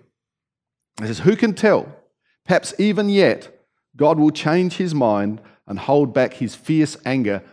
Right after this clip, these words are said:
from destroying us." Now, I know a lot of us get excited about scriptures and we, we put things on magnets to put on the fridge, but I,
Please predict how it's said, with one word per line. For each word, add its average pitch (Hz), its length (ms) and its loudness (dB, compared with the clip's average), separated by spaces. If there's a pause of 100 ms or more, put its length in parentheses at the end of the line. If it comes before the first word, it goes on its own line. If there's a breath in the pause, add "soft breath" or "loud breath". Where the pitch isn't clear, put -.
(160 soft breath)
from 101 220 -8
destroying 98 540 -6
us." - 300 -20 (1080)
Now, 123 280 0
I 143 120 0
know 151 180 2
a 139 40 2
lot 151 160 2
of 147 60 2
us 135 100 0
get 147 160 4
excited 143 480 4
about 120 220 2
scriptures 147 500 -2
and 117 80 0
we, 113 100 2
we 113 160 -4
put 180 240 -2
things 135 200 0
on 117 160 2
magnets 139 400 2
to - 80 -10
put 127 140 -4
on 117 120 2
the 110 60 0
fridge, 104 400 -2
but 113 120 -2
I, 120 60 -2